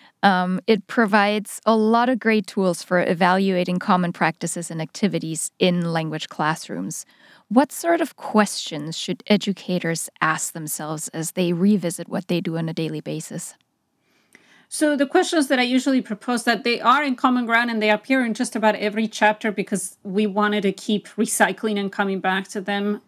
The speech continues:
Speaker 2: Um, so two of them would be, what information is being conveyed? And that is to highlight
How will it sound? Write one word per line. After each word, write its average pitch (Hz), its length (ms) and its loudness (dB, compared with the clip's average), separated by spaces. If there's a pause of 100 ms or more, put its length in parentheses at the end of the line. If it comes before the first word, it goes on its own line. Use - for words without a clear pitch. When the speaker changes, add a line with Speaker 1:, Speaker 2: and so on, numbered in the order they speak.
(140)
Speaker 2:
Um, 185 460 -6
so 202 300 -6
two 285 280 0
of 226 120 0
them 208 200 0
would 190 140 -6
be, 190 440 -2 (560)
what 247 300 2
information 233 500 -2
is 208 140 0
being 202 300 0
conveyed? 202 920 0
And 190 220 0
that 202 140 2
is 190 220 -4
to 190 520 -2
highlight 240 680 0